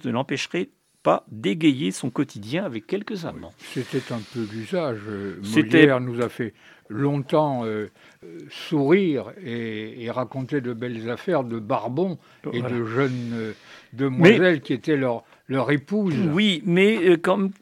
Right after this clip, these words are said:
Speaker 1: oui, mais finalement, euh, les jeunes demoiselles ne restent pas toujours jeunes demoiselles.
Speaker 2: C'est ce qui fait
Speaker 1: Et
Speaker 2: l'art de la comédie, monsieur le secrétaire général.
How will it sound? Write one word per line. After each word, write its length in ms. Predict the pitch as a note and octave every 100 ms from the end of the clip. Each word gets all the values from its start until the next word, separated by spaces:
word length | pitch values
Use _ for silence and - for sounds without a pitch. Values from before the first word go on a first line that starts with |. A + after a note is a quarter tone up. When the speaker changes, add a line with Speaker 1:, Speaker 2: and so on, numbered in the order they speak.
| _ D#4
Speaker 1:
oui, 320 | G3+ F#3 G3+
mais 180 | F#3 F3+
finalement, 640 | F3 - F3 F3 G3+ G3 D3+
euh, 140 | D#3
les 200 | D3+ D#3+
jeunes 260 | C#3 F3+ E3
demoiselles 560 | D#3+ D#3 D3 F3+ F#3
ne 80 | E3
restent 340 | D3+ F3 - F3
pas 180 | G3+
toujours 440 | F#3 F3+ E3 F#3+ C3+
jeunes 200 | D3+ D#3+
demoiselles. 680 | D3+ D3+ C#3+ B2+ C3+ D3 F#3
Speaker 2:
C'est 60 |
ce 40 | G3
qui 120 | G#3
fait 120 | -
Speaker 1:
Et 40 | G3+
Speaker 2:
l'art 220 | G#3 F3+
de 80 | F#3
la 140 | F#3+
comédie, 520 | F#3 G3+ G3+ G#3 A3+
monsieur 420 | G3+ E3+ - -
le 60 | F#3+
secrétaire 640 | - F#3 F#3 G#3 - G#3 -
général. 640 | G3+ F#3 F3 F3+ E3+